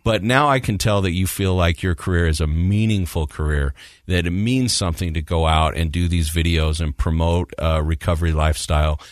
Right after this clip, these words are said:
and to be on this show. And, and we're so, you and I, I know, are both so grateful to our great guests who come on, and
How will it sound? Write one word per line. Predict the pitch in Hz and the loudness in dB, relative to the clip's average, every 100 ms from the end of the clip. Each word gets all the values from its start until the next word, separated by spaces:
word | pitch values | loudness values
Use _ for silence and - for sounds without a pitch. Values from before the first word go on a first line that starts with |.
| - - | -20 -8
and | 82 80 78 | -2 -2 -2
to | 80 | -4
be | 78 92 | -2 0
on | 87 | 2
this | 85 80 | 0 -2
show. | - 82 80 78 | -2 -2 -2 -2
And, | 76 71 - - | -4 -6 -14 -10
and | 82 | -4
we're | 80 | -2
so, | 76 - 101 90 80 50 - | 0 0 0 0 -2 -6 -8
you | 87 92 | -4 -2
and | 87 | 0
I, | 78 | 0
I | 80 | 0
know, | 90 | 0
are | 85 | 0
both | 78 87 85 | 0 -2 -2
so | 92 | -2
grateful | 82 87 71 90 85 | -4 -4 -4 -4 -4
to | 90 | -2
our | 78 | -2
great | 80 85 78 | 0 -2 -2
guests | - 82 80 - | 0 0 0 -2
who | 85 | -6
come | - 85 | -4 -2
on, | 82 80 | 0 0
and | 76 | 0